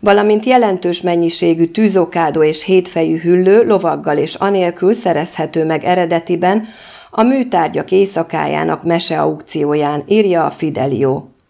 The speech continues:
Harminchárom illusztrátor kilencven alkotása érkezett be az Őrzők Alapítvány,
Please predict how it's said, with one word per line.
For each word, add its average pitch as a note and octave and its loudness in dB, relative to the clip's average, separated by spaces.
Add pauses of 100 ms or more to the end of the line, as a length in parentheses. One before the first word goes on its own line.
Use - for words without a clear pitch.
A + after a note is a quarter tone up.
(280)
Harminchárom F#3+ 2
illusztrátor F3+ 0
kilencven E3 -2
alkotása D#3 -2
érkezett D#3 -2
be E3+ 0
az F3 0
Őrzők F3 0
Alapítvány, E3+ -2